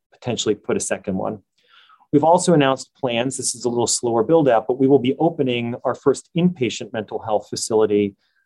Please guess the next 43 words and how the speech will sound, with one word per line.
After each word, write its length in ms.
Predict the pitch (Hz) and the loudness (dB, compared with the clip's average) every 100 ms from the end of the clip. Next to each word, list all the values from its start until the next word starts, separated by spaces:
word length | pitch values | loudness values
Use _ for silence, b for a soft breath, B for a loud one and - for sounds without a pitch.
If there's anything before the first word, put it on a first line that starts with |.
| - | -8
uh, 140 | 120 - | -8 -4
in 120 | 131 | -2
our 120 | 117 | 0
Saint 340 | - 143 135 | 0 -2 -2
Paul 220 | - 196 208 | 0 2 2
campus. 760 | - 101 92 107 - - - - | 0 -6 -2 -4 -2 -8 -10 -4
We're 120 | 123 | 0
hoping 260 | 131 135 131 | 0 2 0
to 60 | |
have 200 | 120 127 | 0 0
that 160 | 127 123 | 2 2
open 420 | 127 123 123 120 | 0 0 -2 -6
by 580 | 110 113 113 113 110 107 - _ | -2 2 4 4 4 2 -6 _
end 160 | 131 127 | -6 -6
of 100 | - | -8
third 340 | - 127 120 | -4 -2 -2
quarter 640 | - 131 120 110 107 107 - _ _ _ | -4 2 2 6 4 4 -4 _ _ _
of 160 | 123 110 | -6 -6
twenty 280 | - 117 110 | -6 -6 -6
twenty-two. 720 | - 107 101 - 98 87 92 _ _ _ _ | -4 -2 -4 -2 -2 -2 -8 _ _ _ _
Twenty-two 400 | - 151 156 151 | 0 2 4 2
beds 480 | 143 135 135 131 - | 4 4 4 2 -4
will 100 | 123 | -4
be 80 | 113 | -2
able 140 | 117 | -2
to 80 | 113 | -4
serve 240 | 110 127 107 | -4 -4 -2
about 180 | 107 | -2
a 60 | 104 | -2
thousand 480 | - 113 123 127 127 | -2 0 0 -2 -8
kids 280 | - 127 123 | -4 -4 -4
a 60 | |
year. 460 | 104 107 110 139 135 _ _ _ | -4 0 2 2 -2 _ _ _
So 800 | - - 120 113 110 110 110 113 - _ - | -8 0 2 6 6 6 2 -4 -10 _ -12
a 60 | |
big 320 | 107 143 135 | 0 2 2
increase 640 | 139 143 139 147 143 - - | 2 0 2 2 0 -2 -4
in 200 | 135 120 | -6 -4
the 280 | 117 113 110 | -6 -6 -6
resources 720 | 110 120 - 113 - 120 - | -6 -4 -2 -4 -4 -6 -4
in 100 | 117 | -4
this 160 | 113 - | -4 -6
community. 560 | - 113 113 123 123 | -8 -6 -2 -2 -4